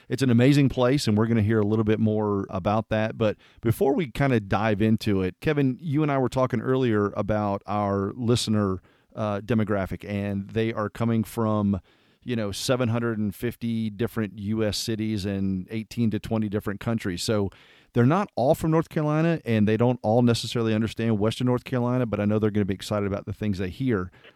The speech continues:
Let's start by talking about where Gorges State Park is located, and then let's talk a little bit about, um, the unique makeup and the characteristic of Gorges State Park.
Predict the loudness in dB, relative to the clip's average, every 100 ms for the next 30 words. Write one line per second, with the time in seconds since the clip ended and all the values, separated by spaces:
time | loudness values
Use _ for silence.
0 | _ -6 -2 0 -2 -6 -4 -4 -4 -4
1 | -4 -2 -2 0 0 2 2 4 2 -2
2 | _ _ -8 -2 2 4 4 2 0 -2
3 | -6 _ -14 2 6 6 6 0 0 -2
4 | -4 -4 -8 -8 -8 -10 -2 -2 0 0
5 | 0 -2 -6 -10 _ _ _ 0 4 6
6 | 6 4 2 -2 -6 -4 -2 0 2 0
7 | 0 -2 -4 -8 -10 -6 -6 -2 2 6
8 | 6 6 4 2 2 2 -2 -4 -4 -4
9 | -4 -4 -2 -2 -2 -2 -2 -4 -8 -8
10 | -14 -6 -4 -4 -8 -10 -2 -2 -2 -6
11 | -10 -12 -8 -8 -10 -16